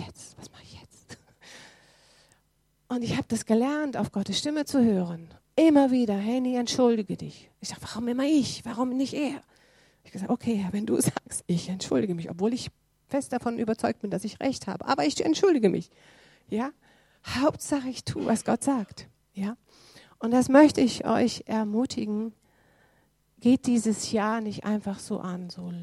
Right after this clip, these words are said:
mal gucken, wie's wird, sondern jeden Tag, "Unser tägliches Brot gib uns heute."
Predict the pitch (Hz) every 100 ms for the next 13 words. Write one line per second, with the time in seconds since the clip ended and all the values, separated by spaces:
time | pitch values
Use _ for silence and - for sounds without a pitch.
0 | 170 175 208 - 208 - 175 160 160 -
1 | 160 156 143 - _ _ _ _ _ -
2 | 190 180 185 208 226 247 254 262 262 247
3 | 226 - _ _ - 208 214 226 233 -
4 | - 214 208 - 208 214 - - 180 170
5 | 180 _ 180 - 180 - - - -